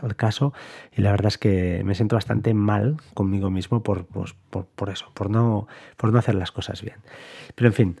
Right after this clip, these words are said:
esperemos que no, que no pase nada grave, que no, no lo creo. Al final tampoco es nada insalvable.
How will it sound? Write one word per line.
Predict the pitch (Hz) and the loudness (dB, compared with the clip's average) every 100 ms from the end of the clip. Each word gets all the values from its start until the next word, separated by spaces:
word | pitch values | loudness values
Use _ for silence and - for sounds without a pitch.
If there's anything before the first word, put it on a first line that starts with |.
| - | -10
esperemos | - - 101 101 - | -10 -6 -4 -4 -4
que | 98 | -6
no, | 92 92 - | -6 -6 -2
que | |
no | 104 101 | -2 0
pase | - 113 | -4 -4
nada | - 101 | -4 -4
grave, | 92 87 104 | -4 -4 -4
que | - | -6
no, | - - | -6 -6
no | 101 | -4
lo | 95 92 | -4 -6
creo. | - 92 | -8 -12
Al | |
final | - 101 92 90 90 | -4 -2 0 0 -2
tampoco | - 95 95 - | -6 -4 -2 0
es | 90 | -2
nada | 90 95 92 92 - - - - - | -4 -8 -10 -10 -14 -18 -16 -14 -6
insalvable. | 120 107 98 85 - 98 | -4 -2 -2 -4 -8 -16